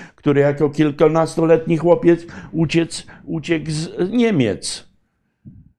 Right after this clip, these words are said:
i z-, i stał się sekretarzem stanu. E, czyli Amerykaninem może być każdy,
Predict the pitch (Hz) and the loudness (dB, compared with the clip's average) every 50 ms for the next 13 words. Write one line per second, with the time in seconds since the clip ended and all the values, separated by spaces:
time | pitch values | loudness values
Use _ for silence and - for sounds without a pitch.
0 | _ _ _ _ _ _ - 180 175 160 135 - - 175 170 160 151 - - - | _ _ _ _ _ _ -2 0 0 0 0 -2 -2 -2 0 0 0 -2 2 2
1 | 147 151 147 143 165 165 - - 156 - 175 156 156 160 156 156 151 165 160 165 | 2 2 2 0 0 -2 0 0 0 2 2 2 2 2 -2 -4 -2 -4 -6 -6
2 | 160 - - 180 156 123 110 104 90 85 - - _ _ _ - _ _ - - | -8 -4 -2 0 0 0 -2 -2 -4 -6 -10 -16 _ _ _ -20 _ _ -8 -4
3 | 127 120 - - - - - - 143 135 135 135 135 - 110 135 139 143 147 139 | -4 -4 -4 -4 -10 -12 -4 -2 0 2 2 2 0 0 -2 -2 0 2 2 4
4 | 147 143 143 147 135 139 170 208 208 208 196 185 180 170 165 156 175 165 156 170 | 2 2 2 2 0 2 2 0 0 0 -2 -2 -2 -2 -2 -2 -2 -4 -4 -6
5 | - - - 180 160 131 107 95 95 92 87 80 - | -6 0 2 2 2 2 2 -2 -4 -6 -6 -6 -6